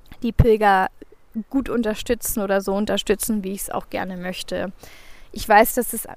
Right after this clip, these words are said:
im Grunde genommen wirklich nur eine, eine Geschichte bei mir ist, weil,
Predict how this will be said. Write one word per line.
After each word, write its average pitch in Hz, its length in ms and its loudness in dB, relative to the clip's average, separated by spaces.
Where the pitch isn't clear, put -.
im 233 160 2
Grunde 233 300 4
genommen 220 360 0
wirklich - 300 -4
nur 226 160 -2
eine, 214 340 -4
eine 226 160 -10
Geschichte 226 480 -4
bei 196 160 2
mir 233 320 2
ist, 254 460 0
weil, 202 420 2